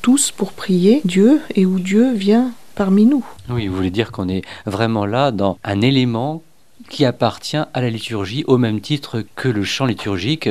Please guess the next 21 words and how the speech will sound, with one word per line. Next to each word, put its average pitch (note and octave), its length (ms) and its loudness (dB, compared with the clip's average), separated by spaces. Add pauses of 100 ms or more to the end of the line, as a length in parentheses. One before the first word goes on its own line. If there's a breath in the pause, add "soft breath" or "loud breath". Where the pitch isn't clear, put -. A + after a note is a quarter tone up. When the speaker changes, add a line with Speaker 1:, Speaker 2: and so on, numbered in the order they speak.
(120)
Speaker 2:
On G#2 280 -4
a C#3 240 -2 (160 loud breath)
toute F3+ 220 -6
la G2 100 -4
spécificité - 640 -6
de A2 60 -6
l'icône C3 380 0
qui - 140 -8
se - 160 -6
met A#2+ 160 0
en A2+ 60 0
évidence G#2 640 -2
dans B2 200 0
cet - 200 -6
aspect-là, G#2 440 -2
à A#2 140 -2
travers A2 440 0
cette - 320 -10
relation A2 640 0 (100)
entre A#2+ 300 -4
l'iconographe G2+ 720 -6